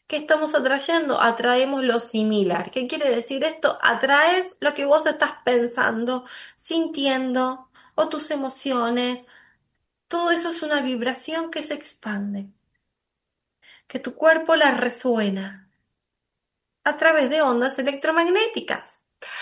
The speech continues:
Entonces, si vos sacás esos pensamientos limitantes de tu mente y ponés tu mente en off, podés poner una nueva información.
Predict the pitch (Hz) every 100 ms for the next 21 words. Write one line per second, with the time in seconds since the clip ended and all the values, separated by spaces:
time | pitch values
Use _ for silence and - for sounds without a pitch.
0 | - - - 370 381 359 320 - 202 -
1 | - - - _ _ _ _ _ _ _
2 | _ _ _ _ _ _ _ _ _ _
3 | _ _ _ _ _ _ - - 220 226
4 | 269 - 339 339 370 277 208 - - 214
5 | 247 240 254 240 233 254 320 359 285 220
6 | 208 214 202 202 294 370 339 277 196 208
7 | 285 330 - _ - - - 196 202 202
8 | 196 247 359 285 208 214 240 254 220 214
9 | 349 - 285 240 247 247 220 208 202 196
10 | 262 - _ _ _ - - - _ 330
11 | 359 349 339 285 269 262 254 240 226 214
12 | 214 202 202 202 - 202 196